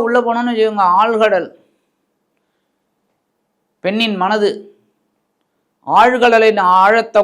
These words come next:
கூட கண்டுபிடிச்சிடலாம், பெண்ணின் மனதை கண்டுபிடிக்க முடியாதுன்னு. அதை மாதிரி அவ்வளோ டீப், அவ்வளோ தூரம் உள்ள போனா அவ்வளவுதான், வெளியில வர முடியாது.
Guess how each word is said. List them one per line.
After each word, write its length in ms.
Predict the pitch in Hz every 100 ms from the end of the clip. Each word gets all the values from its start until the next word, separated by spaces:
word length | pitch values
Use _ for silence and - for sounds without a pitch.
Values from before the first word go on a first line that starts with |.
| -
கூட 120 | 226 247
கண்டுபிடிச்சிடலாம், 680 | 214 208 196 190 196 220 220 202
பெண்ணின் 300 | 196 220 196
மனதை 240 | 175 180 208
கண்டுபிடிக்க 400 | 185 175 180 175 170
முடியாதுன்னு. 480 | 151 147 143 151 139 139
அதை 120 | 151 170
மாதிரி 240 | 208 190 151 165 - -
அவ்வளோ 220 | 143 175 170 135
டீப், 220 | 156 - - _ _ -
அவ்வளோ 200 | 131 160 160 160
தூரம் 220 | 180 190
உள்ள 120 | 165 180 170
போனா 140 | 175
அவ்வளவுதான், 300 | 170 151 156 139
வெளியில 200 | 170 185
வர 80 | -
முடியாது. 220 | - -